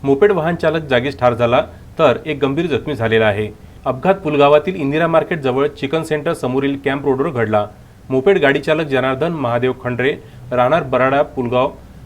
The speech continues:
मोपेड गाडी क्रमांक बत्तीस ए ई बासष्ट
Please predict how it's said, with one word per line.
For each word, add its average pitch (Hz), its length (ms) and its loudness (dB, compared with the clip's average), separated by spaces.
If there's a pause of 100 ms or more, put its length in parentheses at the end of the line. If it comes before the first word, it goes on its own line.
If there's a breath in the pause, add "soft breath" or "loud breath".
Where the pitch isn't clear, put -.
(120)
मोपेड 170 300 -2
गाडी 160 200 2
क्रमांक 151 400 0
बत्तीस 143 580 -4
ए 139 160 2
ई 127 240 -2 (500 loud breath)
बासष्ट 127 500 -2